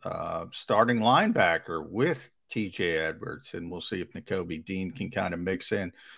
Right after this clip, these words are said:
I guess we'll start there because the Eagles', uh, machinations, Mike, uh, one of them, uh, the trade of Jalen Reagor, we're gonna get into, obviously, but one of them is because of the timing.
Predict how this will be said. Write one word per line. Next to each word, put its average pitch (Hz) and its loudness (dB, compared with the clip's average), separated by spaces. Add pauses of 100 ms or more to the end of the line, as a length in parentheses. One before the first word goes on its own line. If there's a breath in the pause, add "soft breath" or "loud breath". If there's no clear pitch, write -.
(140 soft breath)
I 165 8
guess 240 4
we'll 127 6
start - 8
there 123 8
because 90 -4
the 107 2
Eagles', 117 0 (640)
uh, 98 4
machinations, 110 2
Mike, 104 0 (120)
uh, 87 4
one 120 6
of 98 2
them, 90 -4 (480)
uh, 92 0
the 95 -2
trade 107 2
of 90 -8
Jalen 98 0
Reagor, 101 0
we're 92 -6
gonna 92 -4
get 92 0
into, 90 -2
obviously, 95 2
but 95 -2
one 190 6
of 156 2
them 98 0
is 95 -2
because - -2
of 87 -8
the 85 -4
timing. 127 0